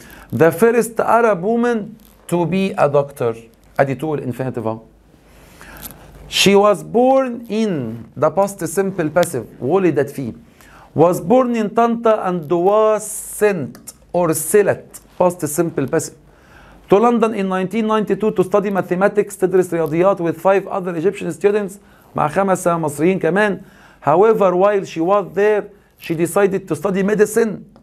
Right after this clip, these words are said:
instead. وهي في لندن قررت بدل ما تدرس الم-، الماثيماتكس تدرس الميديسن، الطب. كلمة instead بدلا من ذلك.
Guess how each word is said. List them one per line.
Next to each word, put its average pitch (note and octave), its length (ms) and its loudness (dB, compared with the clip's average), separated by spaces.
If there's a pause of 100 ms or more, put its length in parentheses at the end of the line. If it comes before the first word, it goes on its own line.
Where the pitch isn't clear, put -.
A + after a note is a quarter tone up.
instead. D3 420 0 (880)
وهي D#3+ 240 2
في C#3 120 -6
لندن C3+ 320 -2
قررت B2 340 0
بدل C#3+ 160 0
ما C3 100 2
تدرس D3 320 0
الم-، C3 360 -2
الماثيماتكس C#3 960 -2
تدرس D3 340 0
الميديسن، B2+ 460 -2 (200)
الطب. B2+ 360 0 (720)
كلمة D3 200 2
instead C3 360 0
بدلا C#3 640 2
من C3 380 0
ذلك. A#2 520 0